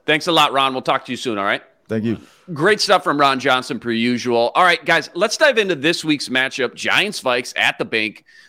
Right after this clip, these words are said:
Speaker 1: Place is gonna be loud, gonna be electric. Both teams obviously just saw each other, as Ron mentioned, three weeks ago, which is pretty unique. Don't always see that. Adoree Jackson didn't play the first time around, but Azeez and Leonard Williams did. What's one matchup you're really keen in on this week or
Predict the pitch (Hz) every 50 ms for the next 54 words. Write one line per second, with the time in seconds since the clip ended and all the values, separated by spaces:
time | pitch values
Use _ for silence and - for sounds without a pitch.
0 | _ _ - 120 120 - - 127 123 110 110 110 104 113 123 127 131 127 123 117
1 | - _ _ _ _ - 104 98 90 95 90 82 82 95 123 127 - - 131 120
2 | 113 110 - - _ - - 180 208 226 226 - 247 240 226 180 - 170 165 -
3 | 190 196 185 - - 151 147 135 - 143 143 - 151 135 135 131 120 - 139 120
4 | 117 131 135 127 117 113 123 117 113 113 107 104 104 - 123 - - 104 113 107
5 | 104 113 107 - - 123 104 107 104 104 110 110 104 - 113 - - - 131 131
6 | 131 131 131 143 165 165 131 120 131 127 - 131 110 120 120 123 135 131 - -
7 | 123 120 113 110 107 113 117 - - 123 113 202 254 311 330 180 147 160 156 175
8 | 170 - - 151 117 - - 143 151 151 - - 147 135 113 104 - - 120 123
9 | - - 127 117 107 101 98 98 95 92 95 95 110 107 101 87 - 123 127 117
10 | 120 113 107 98 120 135 127 120 120 104 107 120 123 120 117 113 104 - 123 113
11 | 104 98 - _ _ _ _ - 143 233 330 - - - - 226 226 214 196 151
12 | 131 135 143 147 - - - 113 87 82 90 - _ _ _ _ _ _ - 127
13 | 123 113 135 156 165 160 135 - - 139 139 131 120 117 117 117 110 104 98 95
14 | 98 92 - - 107 104 98 - 107 95